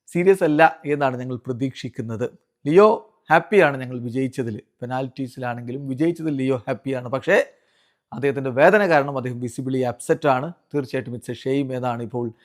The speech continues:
മഷറാനോ പറയുന്നത്. മെസ്സി വേദന കാരണം അപ്സെറ്റ് ആണ്.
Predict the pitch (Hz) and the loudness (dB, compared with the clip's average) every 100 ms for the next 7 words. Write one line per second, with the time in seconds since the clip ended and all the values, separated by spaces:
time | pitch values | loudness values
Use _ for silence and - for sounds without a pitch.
0 | _ _ 131 120 120 120 120 117 - 110 | _ _ -10 -8 -4 -4 -4 -8 -10 -10
1 | 107 104 117 - - _ - 95 143 139 | -10 -10 -10 -10 -14 _ -20 -10 -4 -4
2 | 143 _ _ _ 131 120 143 175 156 139 | -6 _ _ _ -10 -2 0 2 2 0
3 | 131 127 120 143 127 123 104 | -2 -8 -8 -8 -4 -4 -4